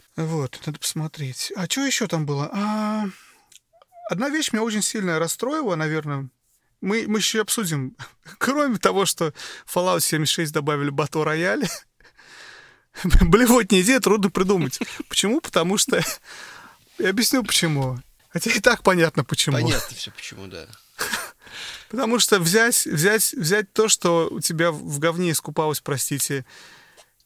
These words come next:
Speaker 1: и сказать: «А вы знаете, все сейчас очень любят с розовым бантиком. Мы еще розовый бантик <laughs> сделали туда». Как все любят сейчас, все дети играют. О, боже ты мой.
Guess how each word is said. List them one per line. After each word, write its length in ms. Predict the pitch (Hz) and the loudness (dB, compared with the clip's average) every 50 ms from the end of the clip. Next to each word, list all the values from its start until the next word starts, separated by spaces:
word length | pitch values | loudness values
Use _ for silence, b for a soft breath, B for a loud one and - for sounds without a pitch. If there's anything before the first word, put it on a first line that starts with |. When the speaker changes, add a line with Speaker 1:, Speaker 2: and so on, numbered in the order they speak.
| _ _ _ _ _ _ _ _ _ _ - | _ _ _ _ _ _ _ _ _ _ -6
Speaker 1:
и 480 | 151 165 160 156 156 156 156 156 156 151 | -4 -2 0 2 4 4 4 4 4 2
сказать: 340 | - - - 160 160 165 - | 2 2 2 2 2 2 2
«А 80 | 202 | 2
вы 100 | 165 165 | 2 2
знаете, 300 | 160 185 226 277 262 - | 4 4 2 2 2 0
все 100 | - - | 0 0
сейчас 180 | - 185 - - - - | 2 0 0 -2 0 2
очень 320 | 208 190 185 - - 165 | 2 2 4 4 2 2
любят 260 | 151 151 143 143 139 | 2 2 2 2 2
с 160 | - - - | 2 2 2
розовым 380 | 156 156 160 139 139 151 147 147 | 2 2 2 2 2 2 2 4
бантиком. 500 | 156 190 254 - - - - 147 139 143 180 | 2 2 2 2 -2 -2 -2 -4 -6 -6 -6
Мы 280 | 202 196 180 160 170 | -4 -2 0 2 2
еще 200 | 190 160 - 202 | 2 2 2 2
розовый 260 | 185 196 165 180 175 165 | 2 2 2 2 2 2
бантик 340 | 170 170 160 - - - 156 131 143 139 131 | 2 2 2 0 -2 -2 0 2 2 0 0
<laughs> 240 | - 160 117 - - | -2 -4 -6 -6 -8
сделали 540 | 165 175 139 147 - 160 151 143 131 123 127 | -6 -6 -4 -2 -2 0 0 0 -2 -4 -4
туда». 300 | - 147 127 131 123 117 B B B B B B | -6 -6 -6 -6 -6 -8 B B B B B B
Как 160 | B 165 143 | B -2 0
все 260 | - - - 175 180 208 | 0 0 2 2 4 4
любят 280 | 233 233 190 175 160 | 4 2 2 2 2
сейчас, 360 | 160 196 175 - 185 185 175 | 0 0 0 0 0 0 0
все 320 | - - - - - 170 180 | -2 -2 -2 -2 0 0 0
дети 280 | 185 226 214 - - 202 | 2 2 0 2 0 0
играют. 440 | 180 165 170 160 160 170 175 - - B B B B B B B B B B B B B B B B B B B B B - | 0 0 0 0 0 0 -2 -6 -12 B B B B B B B B B B B B B B B B B B B B B -6
О, 640 | 180 190 - - 247 247 247 233 220 214 202 180 165 160 - - | -4 -4 -2 -2 0 0 2 2 2 2 2 2 0 -2 -4 -6
боже 340 | - - 220 214 208 214 208 | -6 -4 -2 -2 -4 -4 -6
ты 200 | - - 220 226 | -10 -10 -10 -10
мой. 540 | 202 202 214 214 208 214 214 208 208 208 | -10 -10 -10 -10 -10 -8 -8 -8 -8 -8